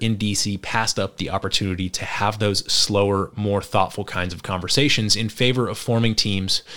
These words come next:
and lobbing bombs at one another from behind our polarized fortifications. One moment where I thought the cracks of this issue showed nicely in terms of values versus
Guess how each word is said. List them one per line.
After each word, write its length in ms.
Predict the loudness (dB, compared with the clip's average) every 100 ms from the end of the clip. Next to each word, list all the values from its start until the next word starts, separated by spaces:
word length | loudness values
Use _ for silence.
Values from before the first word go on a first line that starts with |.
| -18 -18 -20 -12
and 120 | -8
lobbing 400 | -2 2 2 4
bombs 320 | 4 4 2
at 80 | 0
one 180 | 0 2
another 460 | 2 2 2 0 -4 -20 -10
from 160 | -4 -2
behind 400 | -2 -2 -2 -2
our 260 | 0 0
polarized 920 | -2 -2 0 4 4 4 4 2 0 -2 -14
fortifications. 960 | -8 -6 -6 -10 -8 -8 -4 -2 -2 -4 _ _ _ _ _ _ _ _ 4
One 220 | 6 8
moment 380 | 8 6 2 -6 -14 -2
where 140 | 2
I 100 | 2
thought 500 | 2 2 2 0 -4
the 80 | -6
cracks 600 | -6 -4 0 0 2 0
of 140 | 0
this 220 | -2 0 0
issue 300 | 0 0 2
showed 340 | 2 2 0
nicely 400 | -2 -4 -4 -6
in 100 | -4
terms 420 | -2 4 6 6 6
of 280 | 4 0 -8 -20 _
values 800 | -8 0 0 2 2 2 0 -2 -6
versus 760 | -4 0 0 0 2 2 0